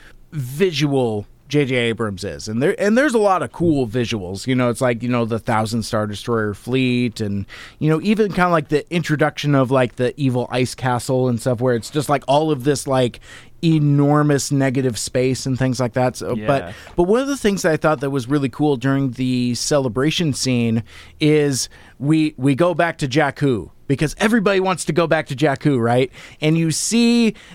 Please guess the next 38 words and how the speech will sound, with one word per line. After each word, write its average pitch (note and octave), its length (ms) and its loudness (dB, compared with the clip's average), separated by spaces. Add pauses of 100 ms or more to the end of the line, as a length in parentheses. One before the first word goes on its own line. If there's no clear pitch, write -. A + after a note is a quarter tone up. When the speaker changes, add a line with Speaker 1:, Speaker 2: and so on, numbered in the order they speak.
(180)
Speaker 1:
um, F#3 540 2
Speaker 2:
I've A#2 100 -4
been A2 120 -4
itching G2 240 -10
to G2+ 40 -16
get G2+ 160 -14
back G#2 220 -10
Speaker 1:
one, G3+ 220 4 (380)
Speaker 2:
there. B3+ 320 2
Speaker 1:
<laughs> - 0 -
one G#3+ 260 2
of G3+ 220 0
the, F#3+ 340 2 (260)
the F#3 220 2
newly G3 420 4
destroyed, E3+ 840 2 (280)
uh, D3+ 420 2
Star E3+ 320 0
Destroyers C#3 760 2 (200)
falling F#3 580 2
down, D#3+ 360 2
like, D3 200 2
right D#3+ 380 0
next E3+ 380 0
to F3 180 2
the D3 160 2
one D#3 300 2
crashed D3+ 580 0
Star D#3 320 0
Destroyer C3+ 640 2 (200)
that D#3 160 0
we C#3+ 80 2
saw C#3+ 280 2
in C3+ 100 0
Force C#3 300 0
Awakens. A2 600 -2
And B2 80 0
I, D3 160 0